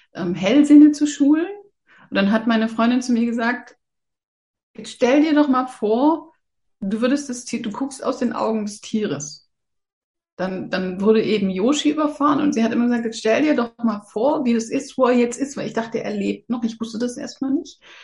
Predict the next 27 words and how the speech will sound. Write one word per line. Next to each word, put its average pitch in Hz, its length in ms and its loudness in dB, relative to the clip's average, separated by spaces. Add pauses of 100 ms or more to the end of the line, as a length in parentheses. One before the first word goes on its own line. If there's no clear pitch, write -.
(160)
und 208 120 2
bin 226 140 6
auf 220 140 0
die 220 80 0
Suche 240 320 6
nach 277 220 4
ihm 262 80 2
gegangen 247 320 2
und 226 60 2
sie 226 100 -2
hat 226 120 -6
immer 233 100 0
gesagt, 233 360 -4
„Stell 240 240 0
dir 269 120 2
vor, 208 460 -4 (200)
guck 294 260 0
na-, - 220 -4 (120)
guck 294 260 2
wie 269 180 4
er.“ 190 420 0 (100)
Und 196 140 -4
dann 233 180 2
waren 226 220 2
die 214 100 -2
Worte 208 280 -6
da. - 320 -6